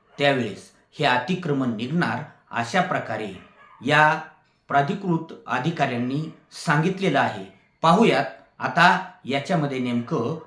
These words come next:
पुढे काय होतं आणि अतिक्रमणावर जो हातोडा फिरणार आहे तो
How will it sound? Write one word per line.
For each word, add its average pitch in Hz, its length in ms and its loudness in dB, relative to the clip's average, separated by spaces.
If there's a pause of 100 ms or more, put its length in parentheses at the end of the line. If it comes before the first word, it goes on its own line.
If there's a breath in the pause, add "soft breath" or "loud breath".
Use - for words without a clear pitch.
(200)
पुढे 214 240 6 (1200)
काय 220 220 8
होतं 139 400 -2 (260 soft breath)
आणि 135 200 -4
अतिक्रमणावर 143 920 -2 (300)
जो 143 80 -4 (120)
हातोडा 214 300 0 (100)
फिरणार 123 280 -4
आहे 98 280 -12 (400 soft breath)
तो 170 60 2